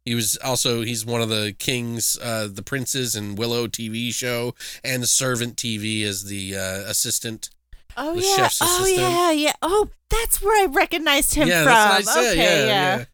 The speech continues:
Speaker 1: Samara Weaving is in this. I won't say how. She plays Laura. She was obviously in Ready or Not, Guns Akimbo, Mayhem, The Babysitter, Asterisk, Evil Dead, and so much more. She is considered to be one of the newer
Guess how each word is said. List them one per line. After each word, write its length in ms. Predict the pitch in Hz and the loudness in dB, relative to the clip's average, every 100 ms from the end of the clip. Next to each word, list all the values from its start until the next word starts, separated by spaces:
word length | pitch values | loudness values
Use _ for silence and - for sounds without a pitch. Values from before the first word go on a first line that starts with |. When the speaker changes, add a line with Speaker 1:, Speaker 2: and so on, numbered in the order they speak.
| _ | _
Speaker 1:
Samara 420 | - 196 196 226 | 0 2 4 4
Weaving 540 | 170 160 240 294 247 156 | 4 2 2 2 2 2
is 140 | 120 | 2
in 140 | 127 120 | 0 2
this. 240 | 135 - | 0 2
I 60 | 123 | 0
won't 180 | 127 120 | 0 0
say 160 | 117 | 0
how. 400 | 107 104 104 127 | 2 2 2 0
She 260 | 147 - 143 | -2 -2 -2
plays 400 | - 131 120 110 | 0 0 0 0
Laura. 500 | 101 101 98 104 139 - - | -2 -2 0 0 -2 -6 -12
She 180 | - 135 | -6 -2
was 160 | 123 110 | 0 0
obviously 460 | 113 107 - 113 | 0 0 -2 -2
in 120 | 101 | -2
Ready 180 | 101 101 | 0 0
or 80 | 98 | 0
Not, 300 | 95 98 87 | -2 -2 -4
Guns 260 | - 95 90 | -6 -8 -8
Akimbo, 520 | - 139 131 127 123 | -8 -6 -4 -4 -4
Mayhem, 440 | 120 127 120 123 117 | -4 -2 -2 -4 -6
The 60 | |
Babysitter, 600 | 98 110 113 101 117 107 | -6 -6 -6 -6 -4 -4
Asterisk, 460 | 107 107 - 113 101 | -4 -4 -6 -8 -10
Evil 220 | 107 107 | -10 -10
Dead, 360 | 95 98 107 101 - - - | -8 -6 -4 -6 -12 -16 -8
and 140 | 107 | -4
so 200 | 101 - | -2 0
much 200 | 151 120 | -2 -4
more. 240 | 110 98 101 | -4 -2 -2
She 180 | - 165 | 0 0
is 140 | 135 | 0
considered 440 | - 117 131 117 104 | -2 -2 -2 -4 -6
to 60 | |
be 240 | 104 107 101 - - | -6 -6 -6 -10 -12
one 180 | 156 151 | -4 0
of 80 | 139 | 0
the 80 | 120 | 0
newer 480 | 113 110 104 104 | 0 0 0 -2